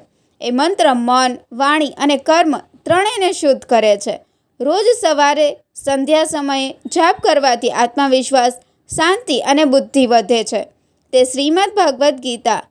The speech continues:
ઉપનિષદો અને ઋગ્વેદ આધારભૂત મંત્ર છે. મહર્ષિ વિશ્વામિત્રએ ગાયત્રી મંત્રની રચના કરી અને સમગ્ર માનવજાતને આ ભેટ આપી. આ મંત્ર કોઈ એક ધર્મ માટે નથી, એ તો સમગ્ર બ્રહ્માંડ માટેની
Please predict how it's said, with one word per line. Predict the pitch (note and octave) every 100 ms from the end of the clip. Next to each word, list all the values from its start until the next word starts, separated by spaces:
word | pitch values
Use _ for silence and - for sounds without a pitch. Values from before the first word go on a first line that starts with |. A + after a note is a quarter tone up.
| _
ઉપનિષદો | C4 D4 D#4 D#4+ D#4+ C4+ A3+
અને | - A#3+ A#3+ A3+
ઋગ્વેદ | C4+ C#4+ C4+ A#3+ G#3 B3 - _ _ _
આધારભૂત | - C4 C4+ E4 D#4 D#4+ D4+ B3+
મંત્ર | B3 B3+ B3 A3
છે. | G#3+ G3 - _ _ _ _ _ _ _ -
મહર્ષિ | B3 D#4 C4+ C4 C#4 C4+
વિશ્વામિત્રએ | C#4+ D4 G4 G4 F4+ F4+ D#4+ D#4 E4
ગાયત્રી | C#4 B3 C4 C4+ E4
મંત્રની | D4+ C4+ B3 C4 C4 E4
રચના | D4+ C#4+ C#4+ C4
કરી | A#3+ A#3 G3 - -
અને | D4+ D4+
સમગ્ર | D4+ D#4 F#4 F4 E4+
માનવજાતને | C#4 C4 B3+ B3+ B3 F4 E4 B3+ A#3 -
આ | B3
ભેટ | A3 D4 B3 A3+
આપી. | G#3+ - G3 - _ _ _ _
આ | B3
મંત્ર | C4+ F#4 F#4 D#4+
કોઈ | C#4 E4 -
એક | D#4+ D#4+
ધર્મ | D4 F#4 D4 F4+
માટે | F#4 F#4 G#4
નથી, | G#4+ G#4+ F4 - _ _ -
એ | D4+ F#4+ A3
તો | C#4 G#4+
સમગ્ર | - E4 F4 D#4+ F4
બ્રહ્માંડ | D4 D4+ D4+ D#4+ D#4+ G4
માટેની | D#4+ B3 A3 A#3+ D4+